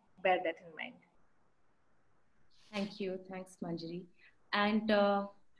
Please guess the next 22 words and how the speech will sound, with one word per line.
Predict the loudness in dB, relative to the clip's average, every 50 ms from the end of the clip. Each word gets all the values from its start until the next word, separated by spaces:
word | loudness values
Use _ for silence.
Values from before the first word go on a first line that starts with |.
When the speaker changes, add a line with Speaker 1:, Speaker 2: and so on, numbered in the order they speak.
| -16 -8 -4
Speaker 2:
I'm | -2 -2
afraid | -2 0 0 2 2 4 4 6
we're | 6 6 6
running | 4 2 2 4 6 6 6
out | 6 4 0 -2
of | -4 -4 -4
time. | -4 -2 -2 -2 -4
In | -4 -4
fact, | -4 -4 -4 -4
we're | -6 -6
way | -4 -2 0 0 0 0
over, | -2 -2 -2 -2 0 0 0 0 0 0 -2 -4 -8 -12 -14 -10
uh, | -8 -6 -4 -4 -4 -6 -8 -10 -14 _ _ -20 -20 -20 -20 -20 -20 _ _ -8 -4
uh, | -4 -2 -2
the | -2 -4 -4
time | -4 -4 -4 -2 -2 -4 -4
limit, | -4 -2 -2 -2 -4 0 2 2
and | 2 2 2 0 -2 -6 -10 -14 -12 -10
the | -10
questions | -2 0 2 2 2 0 -2 2 4 6 6
are | 6 4
still | 2 2 2 2 2 2